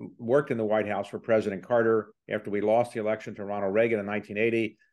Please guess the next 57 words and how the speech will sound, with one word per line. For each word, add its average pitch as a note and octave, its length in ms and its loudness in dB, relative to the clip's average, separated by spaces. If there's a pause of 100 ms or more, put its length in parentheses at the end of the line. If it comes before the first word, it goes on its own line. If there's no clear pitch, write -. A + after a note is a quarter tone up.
(160)
I G#2 120 -6
went A2 200 -2
back G#2 220 -2
and F#2+ 140 -10
practiced A#2 440 -6
law, G#2 220 0
the G2+ 160 -2
only G2+ 200 -6
skill G#2 280 -2
I F#2+ 120 -2
had. G#2 360 0 (320)
I'd F#2+ 200 -6
practiced G2+ 360 -6
in G2+ 60 -8
New G2+ 80 -8
York G2+ 220 -2
a F#2+ 40 -8
few G#2+ 160 -8
years G2 260 -2
before, F#2+ 640 -4
uh, F#2 140 0
I F2+ 100 -4
went G2+ 220 -6
to G2 60 -6
work F#2+ 200 -4
in F#2+ 60 -10
the F#2 60 -6
White G#2+ 180 0
House. F#2+ 280 -2 (440)
And A#2 160 -2
I, A#2+ 240 2
um, A#2 280 0 (380)
realized C3+ 340 -2
I B2+ 40 -2
wasn't B2 320 -4
a - 20 -10
good A#2+ 160 -6
lawyer. A#2 480 0 (500)
Um, G2+ 320 -8
my G#2 120 -4
clients A2+ 460 -6
agreed A2 260 -2
with G#2+ 100 0
that. A#2+ 300 -2 (280)
Uh, G2+ 240 -8
nobody A2 360 -4
thought G#2+ 260 -4
I G#2 80 -2
was G#2 180 -4
gonna G#2 180 -10
be G#2 120 -6
Clarence G#2+ 460 -8
Darrow G#2 340 -2
or G2+ 340 -4
Edward G2+ 260 -6
Bennett G2+ 200 -4
Williams. G2+ 420 -6